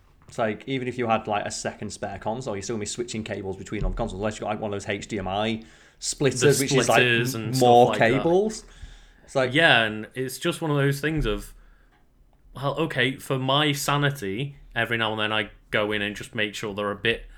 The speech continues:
Speaker 2: less tangled up and stuff, but
Speaker 1: Yeah,
Speaker 2: it
Speaker 1: I put
Speaker 2: is
Speaker 1: some
Speaker 2: a pain in the
Speaker 1: cardboard in the
Speaker 2: arse.
Speaker 1: way.
Speaker 2: Like,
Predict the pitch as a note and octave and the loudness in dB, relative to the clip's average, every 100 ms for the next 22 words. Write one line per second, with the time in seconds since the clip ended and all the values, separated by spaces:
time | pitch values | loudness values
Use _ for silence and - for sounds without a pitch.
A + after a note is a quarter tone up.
0 | - _ _ _ - B2 A2+ - - A#2 | -20 _ _ _ -4 0 0 -2 -4 -4
1 | A2+ A2+ A2+ A#2+ B2 B2+ A2 - G2+ - | -2 -4 -4 -4 -4 -6 -8 -8 -8 -10
2 | - C3+ A#2 G2+ G#2+ G#2+ G#2 C3+ E3+ - | -8 -8 -4 -2 0 -2 0 -2 -2 0
3 | - F#3 F3+ G#2 - E3 - - B2+ | 2 2 2 2 0 0 -2 -2 -4